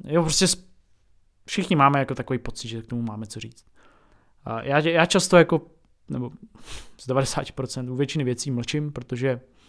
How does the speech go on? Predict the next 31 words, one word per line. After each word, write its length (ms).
za 140
prvý 260
buď 200
nevím, 440
a 480
jako 220
řešení, 540
a 200
za 120
druhý 360
vlastně, 720
eh, 260
ta 120
pointa 320
je 60
ta, 180
že 220
přesně 480
řeším 460
sám 300
svůj 240
život, 300
protože 440
ve 120
svém 240
životě 400
a 40
ve 100
své 200
hlavě 220
mám 340